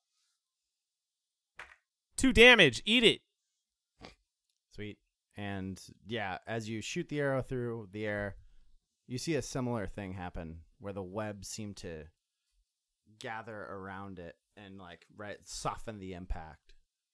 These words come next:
Speaker 2: so that by the time the arrow gets to the one you were trying to shoot, it just bounds off of it, off of its, uh,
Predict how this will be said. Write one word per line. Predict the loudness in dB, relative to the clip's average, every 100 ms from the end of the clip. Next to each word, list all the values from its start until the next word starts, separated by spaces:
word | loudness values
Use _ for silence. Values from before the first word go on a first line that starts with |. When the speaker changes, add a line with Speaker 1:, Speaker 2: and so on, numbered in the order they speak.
| -16
Speaker 2:
so | -12
that | -8
by | -8
the | -8
time | -8 -6 -6
the | -6
arrow | -6 -6 -6
gets | -10 -14 -14 -14
to | -14
the | -12
one | -12 -12
you |
were | -14
trying | -12 -12 -12
to | -14
shoot, | -14 -12 -14 -16
it | -20 -16
just | -18 -18 -20 -20 -20 _ _ _ _ _
bounds | -14 -8 -8 -8 -10 -10
off | -10 -10 -12
of | -12
it, | -10 -10 -10
off | -12 -12
of | -12
its, | -12 -10
uh, | -12